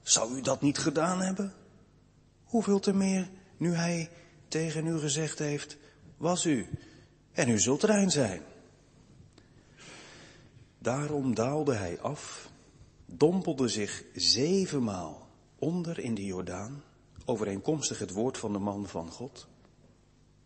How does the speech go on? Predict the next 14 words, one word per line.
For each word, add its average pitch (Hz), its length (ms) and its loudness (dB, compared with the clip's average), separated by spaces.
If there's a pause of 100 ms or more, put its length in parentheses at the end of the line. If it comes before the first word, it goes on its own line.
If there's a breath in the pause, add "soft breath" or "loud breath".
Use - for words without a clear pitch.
Zijn 143 220 -6
lichaam 143 360 -4
werd 131 180 -4
weer 127 140 -4
gezond, 92 580 -10 (1300 soft breath)
als 101 160 -2
het 101 140 -8
vlees, - 760 -4 (440)
de 85 100 -16
huid 95 500 -8 (300)
van - 220 -12
een 87 100 -10
kleine 123 380 -4
jongen. 92 360 -10